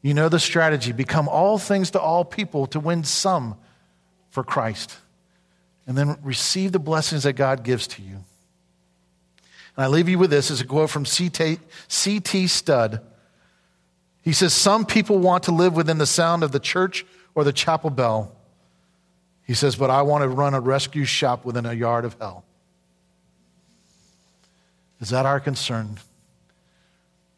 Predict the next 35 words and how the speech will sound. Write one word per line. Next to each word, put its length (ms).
That 100
when 120
we 140
go 220
out 200
here 420
and 80
we 100
leave 280
in 80
our 100
cars 420
and 60
we 60
go 160
back 300
to 100
our 100
neighborhoods, 640
will 120
we 100
drive 400
around 380
and 100
start 220
to 80
say, 240
"God, 340
I 160
want 340
my 220
neighborhood 520
for 140
Jesus 420
Christ. 460